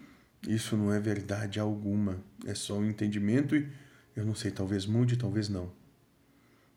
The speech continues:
Mas é um entendimento que eu tenho hoje, que a gente tem hoje, e que é o que são as palavras que vêm pra, pra falar. Não são minhas.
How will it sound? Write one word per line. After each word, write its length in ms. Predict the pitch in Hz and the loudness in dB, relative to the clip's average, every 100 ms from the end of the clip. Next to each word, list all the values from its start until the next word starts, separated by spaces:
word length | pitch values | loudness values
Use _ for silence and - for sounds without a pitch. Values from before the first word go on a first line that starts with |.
| - | -6
Mas 220 | 104 104 | -4 2
é 60 | |
um 40 | 127 | 0
entendimento 460 | 127 123 104 104 | 2 2 2 0
que 80 | 104 | 0
eu 40 | 98 | 0
tenho 320 | 104 101 98 | 2 0 0
hoje, 340 | 101 101 101 | 0 0 -2
que 100 | - | -4
a 20 | |
gente 220 | 98 101 - | -4 -4 -2
tem 160 | 101 | 0
hoje, 340 | 104 139 131 - - - - | 4 4 2 -8 -14 -16 -4
e 100 | 110 | -2
que 180 | - - | 0 4
é 60 | 110 | 4
o 140 | 120 | 4
que 640 | - 120 113 110 104 - - - - _ _ _ _ _ _ _ _ _ - | 0 2 4 4 2 0 -8 -18 -20 _ _ _ _ _ _ _ _ _ -10
são 180 | - 135 | 0 2
as 80 | - | 4
palavras 380 | 120 123 123 | 4 6 4
que 100 | - | 2
vêm 180 | 120 104 | 2 2
pra, 300 | 95 95 87 - - - _ - - - - _ - - | 2 -2 -4 -12 -20 -20 _ -20 -20 -20 -20 _ -20 -12
pra 120 | 104 | -8
falar. 340 | - 90 90 - - _ _ _ _ _ _ _ _ _ - - - - - - _ _ _ - | -6 -6 -8 -14 -20 _ _ _ _ _ _ _ _ _ -20 -20 -20 -20 -20 -20 _ _ _ -4
Não 180 | 101 101 | -2 -2
são 240 | - 98 | -2 -2
minhas. 600 | 92 92 95 95 95 - | -2 -2 -4 -4 -8 -16